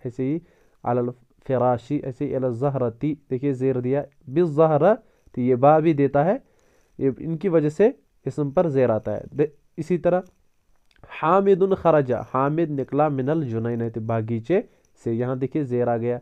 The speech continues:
और मुज़क्कर के लिए मुज़क्कर आया। साजिदुन खरजा, साज-, साजिद निकला मिनल फसली, क्लास से। यहाँ देखिए, ज़ेर आ गया और मुज़क्कर के लिए मुज़क्कर फ़ेल आया।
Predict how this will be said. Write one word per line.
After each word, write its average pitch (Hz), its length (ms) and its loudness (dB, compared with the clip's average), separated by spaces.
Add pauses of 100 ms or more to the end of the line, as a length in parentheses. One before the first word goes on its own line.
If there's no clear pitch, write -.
(480)
और 123 100 -2
मुज़क्कर 123 360 -2
के 131 120 -8
लिए 123 80 -4
मुज़क्कर 113 380 -4
आया। 110 160 -2
साजिदुन 165 680 2
खरजा, 135 420 0
साज-, 147 640 0
साजिद 139 440 0
निकला 143 340 -4
मिनल 135 260 -4
फसली, 156 400 -6
क्लास 120 360 -2
से। 127 100 -6
यहाँ 120 140 -4
देखिए, 127 200 -4
ज़ेर 131 240 0
आ 127 100 0
गया 143 220 -2 (400)
और 143 80 2
मुज़क्कर 131 380 -2
के 131 100 -6
लिए 143 100 -2
मुज़क्कर 117 400 -6
फ़ेल 113 260 -6
आया। 98 160 -2